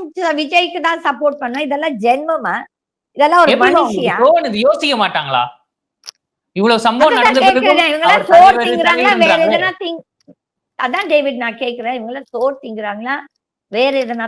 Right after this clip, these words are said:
Speaker 1: திங்குறாங்களா? ஆ? இவங்களுக்கெல்லாம், இவங்க வேற வந்துட்டு இவங்க எல்லாம் நாட்டுக்காக சேவை பண்ண வரானா? எவ்வளவு பேர்த்த இவன் சந்திக்கிறான்? நீங்க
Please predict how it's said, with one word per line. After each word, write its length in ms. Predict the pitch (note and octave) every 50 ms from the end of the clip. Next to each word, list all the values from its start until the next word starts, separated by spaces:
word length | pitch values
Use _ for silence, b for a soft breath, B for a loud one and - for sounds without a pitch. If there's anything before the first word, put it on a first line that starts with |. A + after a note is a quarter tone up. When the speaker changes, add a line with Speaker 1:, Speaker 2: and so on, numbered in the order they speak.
| A3+ A#3
Speaker 1:
திங்குறாங்களா? 580 | A3+ G3 F#3 F#3 F3+ D#3 C#3+ - C3+ - - _ _ _ _ -
ஆ? 40 | C4 D#4 F#4 D4+ _ _ _ _ _ _ _ _ _
இவங்களுக்கெல்லாம், 800 | - B3+ B3+ B3+ B3 B3 A#3 - - A3 A#3+ C4+ D4 C4 A3 A3+ C4 D4 - - - _ _ _ _ _
இவங்க 240 | - A3+ B3+ B3 B3+ B3
வேற 240 | A#3+ C4 C#4 D4+ D#4+ D#4 C4
வந்துட்டு 260 | A#3+ A#3+ C#4+ D4+ F4+ E4
இவங்க 160 | C#4 A#3+ A#3+
எல்லாம் 200 | B3 C#4+ D4 B3+ A3
நாட்டுக்காக 520 | A#3 C4 C4+ - D4 B3 B3+ A#3 A#3 A#3+ G#3+ A3+ -
சேவை 240 | A3+ B3+ C#4 C#4 C#4 C#4+
பண்ண 140 | - F#3+ F#3+ F#3 E3+
வரானா? 360 | E3 E3+ E3+ D#3+ D3+ D3 E3+ A3 B3+ A#3 _ _ _ _ _ _ G#3+
எவ்வளவு 340 | A#3+ C#4 D#4 E4+ E4+ E4+
பேர்த்த 260 | F4 D#4 C#4+ D4 D4 A#3+
இவன் 200 | A3 A3 G#3+ B3+
சந்திக்கிறான்? 640 | G#3+ A3+ A#3+ A#3 D4 B3+ - C4 A#3 A3 G#3+ A3 - _ _ _ _ _
நீங்க 160 | D#4+ D#4+ E4